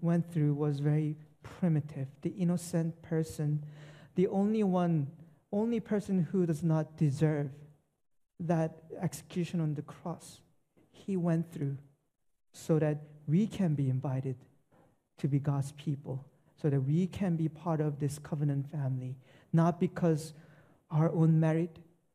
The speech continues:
but because of what God has done.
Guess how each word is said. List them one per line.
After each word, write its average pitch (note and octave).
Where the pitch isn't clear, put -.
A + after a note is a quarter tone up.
but C#3
because -
of B2+
what C3+
God A#2+
has -
done. C3